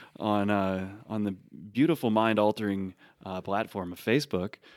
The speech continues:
Uh, first name Bill, last name Burns, B Y R N E S. Uh, but, uh, on my Business for Good side, uh, at Good Cinema Co on Facebook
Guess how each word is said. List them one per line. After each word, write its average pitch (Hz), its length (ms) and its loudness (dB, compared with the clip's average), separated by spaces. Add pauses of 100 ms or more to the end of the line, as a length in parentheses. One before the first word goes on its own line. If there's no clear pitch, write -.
(140)
Uh, 90 320 -10
first 113 300 -2
name 101 160 -2
Bill, 107 180 2
last 113 240 2
name 104 160 -2
Burns, 113 320 -2
B - 160 -4
Y 101 240 4
R 104 260 -2
N 98 140 0
E 98 160 2
S. 120 380 -6
Uh, 95 320 -6 (500)
but, 104 260 -2
uh, 110 200 4
on 120 200 4
my 113 540 4 (200)
Business 131 300 -2
for 120 140 -2
Good 120 240 2
side, 123 440 2
uh, 95 220 -4
at 117 220 -2
Good 117 180 2
Cinema 113 340 2
Co 104 520 2
on 95 300 -4
Facebook 101 500 -2